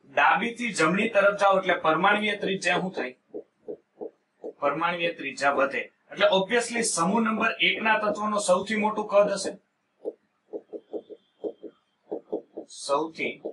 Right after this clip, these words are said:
મોટા કદ ધરાવે છે. એ શું છે? સૌથી મોટું કદ ધરાવે. કારણ કે ડાબીથી જમણી તરફ જાઓ તો એ કદમાં શું થાય? ઘટાડો.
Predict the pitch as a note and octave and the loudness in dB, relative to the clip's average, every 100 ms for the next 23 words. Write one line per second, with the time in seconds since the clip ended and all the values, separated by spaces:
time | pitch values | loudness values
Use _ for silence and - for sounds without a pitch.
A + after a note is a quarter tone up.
0 | - - - - _ _ _ _ _ _ | -12 -14 -14 -16 _ _ _ _ _ _
1 | _ _ - _ _ _ _ - - - | _ _ -20 _ _ _ _ -12 -12 -10
2 | - - A#2 A#2+ C#3+ B2+ A#2+ - - - | -12 -12 -10 -4 -2 2 0 -2 -10 -14
3 | _ - - _ - - _ _ _ - | _ -16 -16 _ -12 -12 _ _ _ -16
4 | - _ - C#3 D3 D3+ G#2+ - A2 G#2+ | -16 _ 0 0 0 -2 -4 -6 0 2
5 | G#2 A2+ - - _ _ - - _ - | 2 -4 -10 -16 _ _ -12 -12 _ -18
6 | - _ _ _ _ _ - - _ _ | -18 _ _ _ _ _ -18 -18 _ _
7 | - - - D3 E3+ G#3 F3 F3+ _ _ | -20 -18 -6 -2 0 0 -2 -4 _ _
8 | - - F#3+ G3 F#3+ F3+ E3+ D3+ D3+ D3 | -4 4 4 6 4 2 -2 2 2 4
9 | C3 C3 C3 E3 E3 G#3+ - - F#3 G#3+ | 4 4 2 0 0 0 4 4 4 0
10 | G#3+ F#3 G3+ G#3 G#3 G3+ G3 G3 F#3+ - | 0 0 2 2 2 2 4 4 2 -2
11 | D#3+ E3+ G#3 G3+ G#3+ D3+ C#3+ E3 D#3 - | -2 0 2 2 2 0 2 0 0 -2